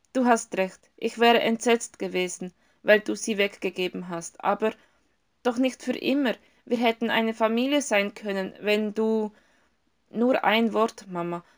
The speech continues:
nur ein Wort. Ich hätte es doch verstanden.“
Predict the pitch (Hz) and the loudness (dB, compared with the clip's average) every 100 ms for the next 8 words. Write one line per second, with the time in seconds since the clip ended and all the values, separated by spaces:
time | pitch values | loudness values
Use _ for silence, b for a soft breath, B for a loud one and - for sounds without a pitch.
0 | b 240 262 - 247 294 247 233 254 - | b 0 0 2 2 2 0 0 -2 -4
1 | _ _ b b b 233 269 262 - 247 | _ _ b b b -2 0 2 2 0
2 | - 247 - - - 226 247 269 - 196 | 0 -4 -4 -6 0 2 2 0 -4 -8